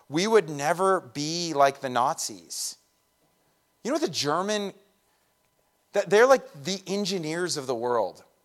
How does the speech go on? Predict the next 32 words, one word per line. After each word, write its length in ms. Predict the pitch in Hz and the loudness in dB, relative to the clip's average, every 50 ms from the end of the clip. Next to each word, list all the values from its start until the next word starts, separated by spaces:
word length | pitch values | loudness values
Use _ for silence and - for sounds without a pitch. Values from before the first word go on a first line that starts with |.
| _ _ _ _ _ _ _ _ _ _ | _ _ _ _ _ _ _ _ _ _
Like 180 | - 165 180 - | -4 -4 0 2
the, 100 | 202 196 | 2 0
they're 240 | 165 147 180 190 208 | 2 2 2 2 4
like, 340 | 220 208 170 - - - _ | 4 2 2 -2 -10 -2 _
they 100 | 202 208 | 4 6
were, 200 | 214 233 214 196 | 6 6 6 4
they 260 | - - 156 202 226 | 2 0 0 2 4
were, 140 | 233 226 220 | 4 4 6
like, 280 | 208 190 165 - - - - 139 | 6 4 4 4 -4 -16 -10 -6
developing 580 | 143 156 143 190 196 196 185 - 185 170 170 - - | -6 4 6 6 6 6 4 0 -4 -4 -4 -2 2
everything. 600 | 156 196 170 175 165 139 123 - - 107 90 78 - _ _ _ _ _ _ _ _ _ _ _ _ | 2 2 2 0 -2 -2 -4 -8 -10 -12 -12 -14 -20 _ _ _ _ _ _ _ _ _ _ _ _
Like, 300 | - 135 131 - - - _ | -2 -2 -2 -2 -10 -18 _
<laughs> 240 | - 175 170 - - | -4 -4 -4 0 2
it 80 | 254 240 | 2 4
was 200 | 208 190 160 190 | 4 2 0 -2
incredible. 720 | 190 175 - - - 208 214 202 180 139 123 95 - - - - - - _ _ | -6 -8 -4 2 8 8 8 8 8 2 -2 -6 -6 -10 -18 -20 -20 -20 _ _
Even, 120 | - 190 | -8 0
like, 220 | 202 180 156 - - | 0 0 0 0 -4
music, 560 | 147 143 165 190 220 233 220 180 202 214 196 | -8 -4 -2 0 2 2 2 4 4 4 6
I 60 | 196 208 | 6 6
mean, 120 | 220 226 202 196 | 6 4 2 0
so 280 | 180 - - 254 247 254 | 0 0 2 4 4 6
much 240 | 240 233 220 - - | 6 6 6 4 2
came 320 | - - 208 214 214 208 190 | -4 -4 -4 -2 -2 -4 -2
out 200 | - 156 180 190 | 0 0 2 2
of 120 | 185 151 135 | 2 0 -4
Germany. 480 | 120 139 156 175 185 170 139 120 107 - - - _ _ _ _ _ _ _ _ _ _ _ _ _ | -4 -2 0 0 0 0 -4 -6 -10 -12 -18 -20 _ _ _ _ _ _ _ _ _ _ _ _ _
A, 60 | 147 | 4
a, 180 | 160 - - 160 | 4 6 4 2
a 160 | 165 151 160 | 2 2 8
lot 180 | 160 196 254 220 | 10 10 10 10
of 180 | 156 131 - | 8 0 -10